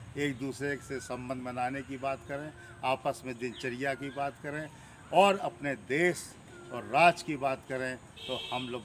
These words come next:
घुल मिल के रहने में बड़े ही अच्छे ढंग से अपना समय व्यतीत कर पाएंगे, और साथ ही साथ इस देश की उन्नति में भी अपना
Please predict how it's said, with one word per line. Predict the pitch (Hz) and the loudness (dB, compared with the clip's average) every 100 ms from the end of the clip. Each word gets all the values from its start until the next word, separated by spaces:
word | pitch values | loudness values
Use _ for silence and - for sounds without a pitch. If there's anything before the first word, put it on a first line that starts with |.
| 120 | -4
घुल | 143 | -4
मिल | 131 123 | -4 -6
के | - | -6
रहने | 113 110 123 139 135 | -6 -4 -4 -4 -4
में | 120 107 - - | -6 -8 -14 -6
बड़े | 131 165 175 | 4 6 8
ही | 160 151 | 6 0
अच्छे | 160 135 - 135 110 - - | -4 -6 -2 -2 -2 -10 -4
ढंग | 127 143 | 0 0
से | 123 127 120 - | -2 -4 -4 -8
अपना | - 127 120 | -10 -6 -8
समय | - 123 123 | -8 -8 -8
व्यतीत | 104 104 127 127 | -8 -8 -6 -6
कर | 143 | -6
पाएंगे, | 135 143 147 160 170 170 - - - | -6 -2 -2 -2 -4 -6 -12 -12 0
और | 131 | 0
साथ | 127 143 156 | 2 4 6
ही | 160 139 | 4 -2
साथ | - 120 113 - - - | 0 0 0 -6 -14 -6
इस | 131 | -4
देश | - 123 175 180 | -2 4 4 4
की | - 143 - | 0 -6 -4
उन्नति | 143 147 - | -2 -2 -4
में | 120 123 | -8 -8
भी | 113 113 - - - | -6 -8 -10 -14 -10
अपना | 123 127 | -8 -4